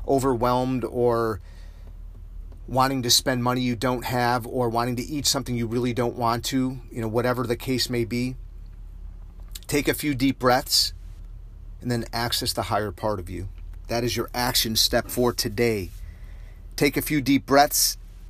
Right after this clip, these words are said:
access the highest part of you, be still and know that you're God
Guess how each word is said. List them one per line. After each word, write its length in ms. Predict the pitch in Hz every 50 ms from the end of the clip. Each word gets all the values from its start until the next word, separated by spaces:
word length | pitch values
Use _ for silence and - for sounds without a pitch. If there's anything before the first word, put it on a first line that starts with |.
| - - - - - - -
access 420 | 123 131 143 - - - 160 135 -
the 120 | - 120
highest 360 | 117 131 135 139 135 123 -
part 240 | - - 139 135 139
of 100 | 143 135
you, 280 | 147 156 160 170 175 - - - - - - - - - - -
be 120 | - 135 131
still 340 | - - - 156 156 160
and 120 | 156 143 135
know 140 | 143 143 139
that 140 | 143 127
you're 160 | 127 131 123 110
God 480 | 98 131 127 139 156 165 180 175 180